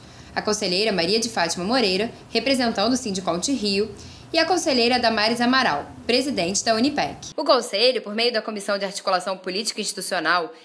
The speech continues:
iniciou no dia vinte e cinco a rodada de reuniões com pré-candidatos ao governo do Estado. O primeiro convidado foi o ex-juiz federal Wilson Witzel. No encontro,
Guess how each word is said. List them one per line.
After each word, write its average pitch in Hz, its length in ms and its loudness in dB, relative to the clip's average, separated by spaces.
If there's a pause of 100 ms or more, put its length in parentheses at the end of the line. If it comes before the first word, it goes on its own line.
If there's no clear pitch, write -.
(120)
iniciou 247 520 2
no 208 80 -4
dia 185 220 -2
vinte 262 220 -6
e 214 60 -10
cinco 220 460 -6 (220)
a 349 80 6
rodada 233 460 2
de 190 120 -12
reuniões 196 560 -2
com 233 160 -6
pré-candidatos 220 840 0
ao 208 80 2
governo 196 340 -4
do 190 60 -8
Estado. 185 500 0 (220)
O - 60 -16
primeiro 349 320 2
convidado 208 480 0
foi 214 180 -2
o 214 140 0
ex-juiz 240 400 -2
federal 196 520 2
Wilson 247 380 -2
Witzel. 190 460 -10 (360)
No 180 80 -2
encontro, 190 560 2